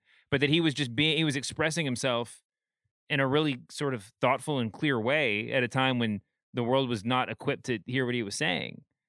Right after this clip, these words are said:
Um, and he was sort of, uh, given this incredible platform by virtue of who he was, you know, by his, who he was as a professional athlete. But, you know,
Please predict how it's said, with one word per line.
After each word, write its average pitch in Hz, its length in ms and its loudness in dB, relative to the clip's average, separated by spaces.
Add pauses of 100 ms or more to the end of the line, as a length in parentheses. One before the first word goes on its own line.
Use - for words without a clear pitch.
(200)
Um, 104 420 0 (340)
and 120 120 0
he 135 100 4
was 123 160 -2
sort 135 160 0
of, 101 140 -6 (240)
uh, - 60 -10 (100)
given 123 260 0
this 117 180 -2
incredible 123 560 -2
platform 107 840 -4 (680)
by 123 240 2
virtue 127 360 2
of 110 100 2
who 127 120 2
he 127 80 4
was, 127 380 2
you 127 80 0
know, 120 140 0
by 117 180 2
his, 110 300 -2
who 123 200 -2
he 127 60 2
was 117 180 0
as 113 40 -8
a 117 60 -6
professional 107 460 -6
athlete. 120 440 -2
But, 113 160 -4 (220)
you 135 140 -2
know, 104 340 -6